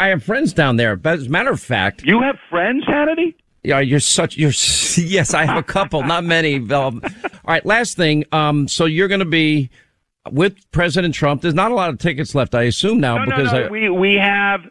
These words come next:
Speaker 2: because the arenas are so big, there's good seats available. December eleventh, Lauderdale. December twelfth, Orlando.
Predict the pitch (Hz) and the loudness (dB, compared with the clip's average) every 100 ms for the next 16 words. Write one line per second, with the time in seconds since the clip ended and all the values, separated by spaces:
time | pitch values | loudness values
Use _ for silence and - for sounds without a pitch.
0 | - 135 143 131 143 143 170 165 131 127 | -8 -2 0 2 2 2 2 0 -2 -2
1 | 110 135 120 131 127 - - - - - | 0 0 2 2 2 -2 -20 -20 -12 -2
2 | 147 139 - _ - 98 147 165 - - | 0 0 -6 _ -20 -6 0 0 -2 -6
3 | 160 143 135 120 120 117 110 117 113 _ | -4 -4 -4 0 2 0 0 -2 -4 _
4 | - - _ 139 - - 160 170 160 156 | -20 -20 _ -4 0 0 2 2 2 0
5 | 143 139 135 131 127 120 123 120 113 _ | -2 -4 0 0 0 0 0 0 -4 _
6 | _ _ _ - 120 - 156 156 147 - | _ _ _ -4 -2 0 0 0 -2 0
7 | 143 139 131 127 113 110 110 107 110 104 | 0 0 -2 -2 0 0 2 2 2 2
8 | 101 101 | 0 -2